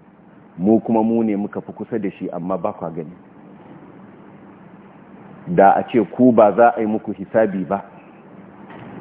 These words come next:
to kuma yadda ran cikin zu-, cikin,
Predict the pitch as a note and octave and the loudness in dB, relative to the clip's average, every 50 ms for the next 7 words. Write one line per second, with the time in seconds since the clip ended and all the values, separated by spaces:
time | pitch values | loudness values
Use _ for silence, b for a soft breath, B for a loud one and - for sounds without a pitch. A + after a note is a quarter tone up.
0 | - - - - - - - - F#2+ - - G#2+ G#2 A#2 B2 C3 C3+ C3 A2+ A#2 | -18 -20 -20 -20 -18 -8 2 4 4 4 6 6 8 8 8 6 6 4 4 2
1 | G#2+ A2+ A2+ G#2+ F#2 - - - A2+ G#2+ G#2+ F#2+ F#2 G2 A2+ - - - - - | 4 4 2 0 -2 -8 -10 -6 -4 -2 -2 -4 -4 -6 -8 -8 -10 -12 -12 -2
2 | - A#2 A#2 A2+ A2+ A2+ - | 0 2 2 2 2 0 -2